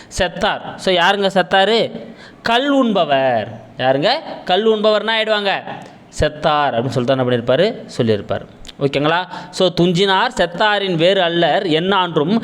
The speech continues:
நஞ்சு உண்பார் கல் உண்பவர். ஓகேங்களா?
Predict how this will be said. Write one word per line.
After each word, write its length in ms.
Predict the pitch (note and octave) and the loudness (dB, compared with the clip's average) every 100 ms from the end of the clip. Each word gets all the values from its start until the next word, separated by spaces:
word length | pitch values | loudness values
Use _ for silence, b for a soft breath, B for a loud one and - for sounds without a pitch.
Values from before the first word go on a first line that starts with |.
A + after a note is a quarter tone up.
| B - | B -2
நஞ்சு 440 | G3 A3+ C#4 A3+ | -2 0 2 2
உண்பார் 360 | G#3+ G3 A3 C#4 | 0 0 -2 0
கல் 200 | F3 F3+ | 0 2
உண்பவர். 720 | E3+ D3+ B2 A#2+ A#2+ A#2 G2+ A#2 | 2 2 2 4 4 2 -2 -4
ஓகேங்களா? 460 | C#3+ C#3 D3 D#3 | -2 0 0 -2